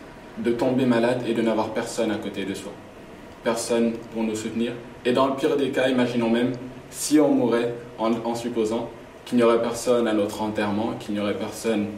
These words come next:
proche de nous pour nous accompagner dans cet ultime voyage. L'autre peur aussi était que,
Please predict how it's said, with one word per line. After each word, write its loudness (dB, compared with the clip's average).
proche -4
de -4
nous 0
pour -8
nous -6
accompagner -6
dans -6
cet -4
ultime -2
voyage. -2
L'autre 6
peur 4
aussi -2
était 0
que, 0